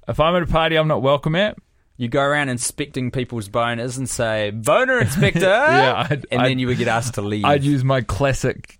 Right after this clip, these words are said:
Speaker 1: cover excuse, which is that I'm not actually here as a patron. <laughs> I'm here as a state-mandated <laughs> boner inspector.
Speaker 2: This does arc nicely back to the di-, diplomatic nature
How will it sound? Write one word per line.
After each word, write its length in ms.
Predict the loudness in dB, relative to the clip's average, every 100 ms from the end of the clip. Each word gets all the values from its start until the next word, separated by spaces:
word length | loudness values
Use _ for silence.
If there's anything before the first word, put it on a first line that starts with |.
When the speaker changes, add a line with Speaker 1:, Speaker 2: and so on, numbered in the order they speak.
| -4
Speaker 1:
cover 340 | 0 0 0
excuse, 600 | -4 -8 -6 -4 -4 -8 -6
which 220 | -4 -2
is 120 | -2
that 100 | 0
I'm 140 | 0 2
not 160 | 2
actually 260 | 0 0 0
here 220 | 2 0
as 100 | 0
a 140 | -2
patron. 640 | -2 0 -2 -2 -4 -4 -2
<laughs> 40 |
I'm 280 | -2 -2 -2
here 260 | -2 -2 0
as 180 | -2 -2
a 100 | -4
state-mandated 1500 | -6 -4 -2 -2 -2 -2 0 -2 0 -2 0 -4 -6 -6 -4
<laughs> 0 |
boner 420 | -2 -2 -4 -6
inspector. 840 | -6 -10 -12 -12 -6 -6 -6 -8 -4
Speaker 2:
This 240 | -4 -4
does 380 | -4 -2 -2 -4 -4
arc 300 | -2 -2 -2
nicely 420 | -2 -2 -4 -6
back 300 | -4 -4 -4
to 120 | -6 -6
the 100 | -4
di-, 140 | -8 -10 -10
diplomatic 600 | -8 -6 -6 -4 -4 -4
nature 680 | -2 -4 -4 -6 -6 -6 -10